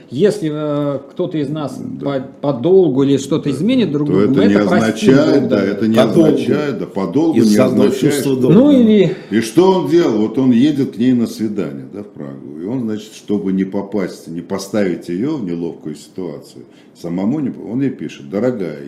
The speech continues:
Speaker 2: я в Париже. Дорогая", телеграмму дает, "я сажусь там в экспресс, так. Я прибыл в Лондон. Я сажусь в поезд". Я са-, то есть он предупреждает ее о каждом шаге. И тем не менее он где-то в своих мемуарах пишет,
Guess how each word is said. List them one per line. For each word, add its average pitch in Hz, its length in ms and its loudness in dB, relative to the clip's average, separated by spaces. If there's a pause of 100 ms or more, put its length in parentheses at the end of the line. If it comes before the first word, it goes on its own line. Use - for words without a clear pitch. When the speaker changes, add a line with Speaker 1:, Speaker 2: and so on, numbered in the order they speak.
Speaker 2:
я 123 380 -4 (240)
в - 20 -20
Париже. 71 440 -8 (720)
Дорогая", 113 480 -2
телеграмму 107 520 0
дает, 71 360 -12
"я 123 180 -2
сажусь 123 640 -4
там 80 220 -8
в 92 100 -6
экспресс, - 600 -10
так. - 160 -18 (420)
Я 147 220 2
прибыл 151 420 0
в 131 80 2
Лондон. 87 520 0 (520)
Я 127 240 2
сажусь 147 460 -2
в - 100 -16
поезд". 82 480 -2
Я 117 220 -2
са-, 143 160 -8
то 123 140 -2
есть - 180 -4
он 127 160 0
предупреждает 110 960 -4
ее 90 160 -4
о - 100 -8
каждом 127 380 -6
шаге. - 340 -16 (260)
И 90 100 -8
тем 117 260 2
не 107 60 2
менее 113 380 2
он 104 120 -4
где-то 95 260 -8
в - 20 -20
своих 90 320 -8
мемуарах 98 440 -8
пишет, 71 320 -12